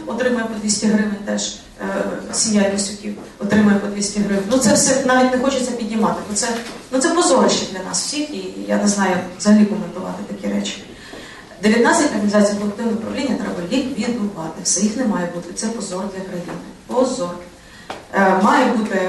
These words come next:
реструктуризація чи реформування оаспу. От я не знаю, що Кіма Костюк нам ск-, скаже з цього приводу. Він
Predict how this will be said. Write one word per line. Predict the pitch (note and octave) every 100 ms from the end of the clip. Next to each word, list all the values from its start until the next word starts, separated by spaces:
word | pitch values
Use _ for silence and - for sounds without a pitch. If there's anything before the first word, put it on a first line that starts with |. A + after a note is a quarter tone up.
| F#3
реструктуризація | G#3 G#3+ G#3 G#3 G3+ G#3+ A#3+ A3
чи | G#3
реформування | G#3 G3 G3 F#3 F#3+ G3 - G3+ G3+ G#3 G#3 G#3 F#3 F3+ - - -
оаспу. | F3+ G#3+ - - A3+ G#3 - - - - G3+
От |
я | G#3+
не | G#3+
знаю, | A3 G#3+
що | G#3+
Кіма | G#3 G3+
Костюк | - G#3 D4+ D4
нам | B3+
ск-, | A#3 - -
скаже | - A3 G#3
з | -
цього | G#3 G#3
приводу. | G#3+ G#3 G3+ - - - - - -
Він | G#3 G#3 -